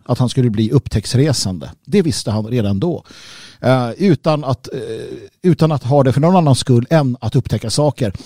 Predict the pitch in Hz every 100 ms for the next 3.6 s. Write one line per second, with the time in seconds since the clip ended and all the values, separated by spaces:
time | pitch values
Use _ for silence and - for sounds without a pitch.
0 | - - 156 156 170 156 - 143 143 139
1 | 127 120 131 123 - 135 143 151 - 123
2 | - - - 220 202 170 - 156 - -
3 | 123 147 - - 123 113